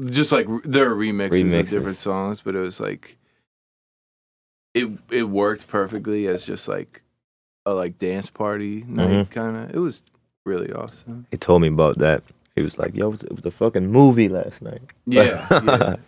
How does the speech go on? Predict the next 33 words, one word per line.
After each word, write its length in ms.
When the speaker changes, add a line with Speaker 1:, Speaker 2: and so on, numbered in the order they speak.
Speaker 1:
It 80
was 180
great, 300
man. 240
Speaker 2:
Yeah. 240
Speaker 1:
I 120
kn-, 140
I 100
know 160
there's 160
some 160
people 220
that 120
have, 220
like, 180
fallen 360
off, 340
you're 120
saying, 320
but, 160
like, 320
and, 140
like, 200
it 120
seems 220
like 220
everybody's 680
doing 300
all 260
these 240
videos, 600
doing 280
all, 240